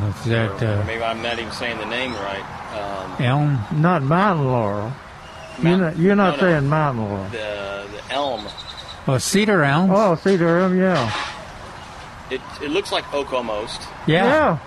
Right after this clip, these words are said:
Speaker 3: yeah.
Speaker 2: And it
Speaker 1: Cedar
Speaker 2: go-,
Speaker 1: elm.
Speaker 2: but it goes straight up real quick and
Speaker 1: Yeah.
Speaker 2: over the oaks.
Speaker 3: Yeah.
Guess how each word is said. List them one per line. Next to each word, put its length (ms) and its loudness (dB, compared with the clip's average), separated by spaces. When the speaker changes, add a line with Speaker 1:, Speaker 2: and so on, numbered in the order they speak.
Speaker 3:
yeah. 260 2
Speaker 2:
And 80 -4
it 40 -4
Speaker 1:
Cedar 260 4
Speaker 2:
go-, 60 4
Speaker 1:
elm. 160 4
Speaker 2:
but 80 0
it 80 0
goes 160 0
straight 420 -2
up 200 0
real 140 -4
quick 400 -2
and 160 -4
Speaker 1:
Yeah. 260 2
Speaker 2:
over 100 0
the 60 -6
oaks. 300 -6
Speaker 3:
Yeah. 380 4